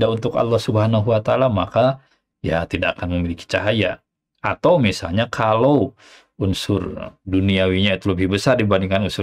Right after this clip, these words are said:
ukhrawinya, maka cahayanya akan semakin berkurang. Kalau cahaya, eh, unsur ukhrawinya lebih, eh, besar, maka cahayanya akan semakin kuat. Jadi semakin kita unsur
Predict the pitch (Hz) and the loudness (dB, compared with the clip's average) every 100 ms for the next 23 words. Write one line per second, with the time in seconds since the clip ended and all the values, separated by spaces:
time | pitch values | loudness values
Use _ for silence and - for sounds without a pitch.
0 | 98 92 92 85 90 135 127 - - - | -6 -2 -2 -2 0 0 0 0 -2 -2
1 | 78 85 98 - 90 - 85 - 92 82 | -4 -4 -4 -4 -8 -8 -10 -6 -4 -4
2 | - - 80 76 - _ - - - - | -8 -8 -6 -8 -12 _ -20 -20 -14 -6
3 | 95 - 92 98 101 98 - _ - _ | -4 0 2 2 4 2 0 _ -20 _
4 | _ _ _ - - 92 92 - - 110 | _ _ _ -8 0 2 0 -2 0 0
5 | 104 110 120 117 - 110 107 123 120 107 | 2 0 0 -2 2 4 4 2 2 2
6 | 101 - - - 107 101 98 - - _ | 2 -2 -10 -2 0 2 0 -4 -20 _
7 | _ _ _ _ - 180 92 90 90 90 | _ _ _ _ -8 -2 0 2 2 2
8 | 90 - _ _ _ _ _ _ _ _ | 0 -6 _ _ _ _ _ _ _ _
9 | _ _ - 110 - - - 120 127 _ | _ _ -4 -4 -2 -4 -4 -4 -6 _
10 | _ _ _ - 90 113 110 92 87 107 | _ _ _ -6 -2 -2 -2 -2 0 -2
11 | 104 87 - 90 - 87 - 85 - - | -4 -8 -6 -8 -6 -6 -4 -6 -6 -18
12 | - - - 92 - 113 143 - 143 120 | -20 -16 -6 -4 0 0 0 0 0 0
13 | 110 117 113 98 92 - 92 - 95 | -2 -2 2 2 2 0 -4 -2 -2